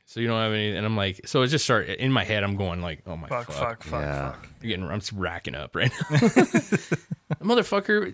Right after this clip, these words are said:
Speaker 1: just literally, like, he came back to my car. He went to his car and he came back and he's like, "You can get your license plate in the fucking window." And he goes, uh, he goes, "You have insurance, right?" And I go, "Yeah." And he goes, "You know you can lie to me, right?"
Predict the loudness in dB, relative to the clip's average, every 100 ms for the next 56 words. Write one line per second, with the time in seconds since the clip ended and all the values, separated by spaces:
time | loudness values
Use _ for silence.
0 | 0 2 2 0 0 2 2 4 2 2
1 | -2 -10 -6 -2 0 0 -2 -4 -4 -4
2 | -6 -6 -10 -12 -14 -14 -18 -18 -20 -14
3 | -8 -6 -6 -8 -8 -8 -10 -10 -16 _
4 | _ _ _ _ _ _ _ -2 2 2
5 | 2 0 0 -4 -4 -6 -4 -8 -12 -12
6 | -16 -16 -18 -20 -20 -20 _ _ _ -6
7 | -4 -4 -8 _ _ _ _ _ -4 2
8 | 4 4 4 4 2 -2 _ _ _ _
9 | _ _ _ _ _ _ _ _ -10 0
10 | 0 0 -4 -10 -4 2 2 2 0 -2
11 | -4 -4 -2 -2 -4 -8 _ _ -10 -4
12 | -2 0 0 -2 -2 -2 0 0 -2 -6
13 | -14 _ -4 0 2 2 0 0 0 -2
14 | -4 -6 -6 -8 -10